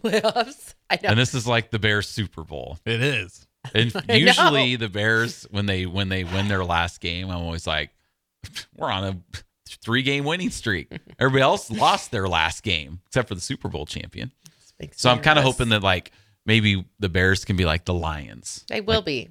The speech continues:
Speaker 1: I'm sure.
Speaker 2: like
Speaker 1: I
Speaker 2: last
Speaker 1: wouldn't be
Speaker 2: year,
Speaker 1: surprised.
Speaker 2: Lions went
Speaker 1: Same
Speaker 2: in there,
Speaker 1: thing.
Speaker 2: nothing to lose. I mean, they weren't gonna gain anything, but they wanted off-season momentum. They won in Green Bay,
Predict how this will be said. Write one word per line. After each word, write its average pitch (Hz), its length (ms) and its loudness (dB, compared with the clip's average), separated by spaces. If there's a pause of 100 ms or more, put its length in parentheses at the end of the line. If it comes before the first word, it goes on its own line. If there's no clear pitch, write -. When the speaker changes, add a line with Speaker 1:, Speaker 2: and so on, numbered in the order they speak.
Speaker 1:
I'm 160 160 -4
sure. 139 320 -2
Speaker 2:
like 107 180 4
Speaker 1:
I 104 40 0
Speaker 2:
last 110 220 8
Speaker 1:
wouldn't 175 160 0
be 170 80 0
Speaker 2:
year, 110 180 6
Speaker 1:
surprised. 107 400 4 (300)
Speaker 2:
Lions 101 460 0
went 101 120 4
Speaker 1:
Same 101 80 4
Speaker 2:
in 98 80 0
there, 92 300 2
Speaker 1:
thing. 92 80 -10
Speaker 2:
nothing 120 480 0
to 120 120 2
lose. 113 380 2
I 92 40 -8
mean, 90 160 -2
they 95 120 0
weren't 110 380 0
gonna 107 200 2
gain 92 320 2
anything, 113 580 -2 (240)
but 101 140 0
they 95 120 2
wanted 92 420 -2
off-season 92 600 2
momentum. 95 680 0 (240)
They 87 120 -2
won 90 220 2
in 113 180 6
Green 110 340 2
Bay, 98 380 4